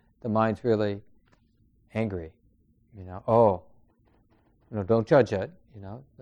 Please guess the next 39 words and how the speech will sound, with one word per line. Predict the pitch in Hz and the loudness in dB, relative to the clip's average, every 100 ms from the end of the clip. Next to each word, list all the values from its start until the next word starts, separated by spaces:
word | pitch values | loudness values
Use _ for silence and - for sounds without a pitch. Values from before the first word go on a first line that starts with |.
| 117 _ _ | -20 _ _
But | - 120 - _ _ | 0 0 0 _ _
to | 123 | 2
really | 123 120 | 6 6
get | 110 113 | 6 0
to | - | -2
know | 107 104 | -4 -4
that, | 117 123 101 - - | -2 -4 -6 -16 -12
to | |
have | 98 120 117 - | -8 0 0 -2
sort | - 120 | 0 4
of | 113 110 | 4 6
a | 107 104 - _ _ _ _ - | 4 2 -10 _ _ _ _ 4
friendly, | 139 151 139 120 107 107 135 - | 6 6 4 2 2 2 -4 -12
sounds | - 123 107 | -6 -6 -4
a | |
little | 113 104 | -4 -4
funny | - 117 110 | 0 0 0
to | 101 | -6
say | - 120 | -2 -2
it | 127 | -2
this | 120 - | -10 -6
way, | 101 101 _ _ _ _ _ _ _ _ | -8 -8 _ _ _ _ _ _ _ _
can | - 131 | -2 0
we | 135 120 | 2 0
have | 120 110 | 0 0
a | 101 - - | -2 -4 0
friendly | 131 139 143 131 123 | 4 6 4 2 2
relationship | 110 113 101 113 127 - 151 - 117 | 4 2 4 6 6 2 -10 -2 0
when | 117 113 | 0 0
we | 117 | 0
wake | 107 127 147 143 | 6 8 8 6
up | 151 151 104 120 | 6 8 6 0
and | 110 | -4
there's | 107 - | -4 -4
some | 123 | -2
awareness, | 113 107 117 143 127 104 - | -2 2 4 4 2 -2 -6
present | - 123 117 131 | -6 -6 -6 -10
moment | 117 107 | -8 -6
awareness, | 104 113 135 104 110 - | -4 -2 -2 -4 -8 -20